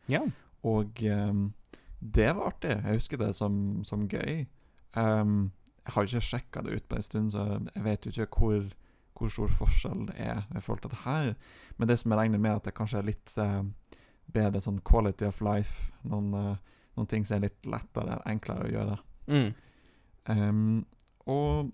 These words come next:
Speaker 2: jeg har jo spilt litt, eh, Paper Mario sekstifire. Jeg har ikke spilt gjennom hele.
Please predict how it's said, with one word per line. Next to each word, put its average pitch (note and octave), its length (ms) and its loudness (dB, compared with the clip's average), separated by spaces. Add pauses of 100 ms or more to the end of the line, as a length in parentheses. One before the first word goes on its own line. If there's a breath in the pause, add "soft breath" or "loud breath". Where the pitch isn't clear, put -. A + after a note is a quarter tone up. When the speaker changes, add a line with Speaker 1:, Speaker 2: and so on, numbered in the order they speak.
Speaker 2:
jeg - 120 -8
har F#3 180 2
jo D#3 500 -2 (260)
spilt - 460 -4
litt, A#2+ 300 -2 (340)
eh, D3+ 240 -2
Paper C#3+ 340 4
Mario G#2 340 2
sekstifire. G#2+ 540 -6
Jeg G#2+ 80 -4
har A#2 100 -6
ikke - 20 -6
spilt - 280 -6
gjennom G#2 400 -2
hele. A#2+ 520 -4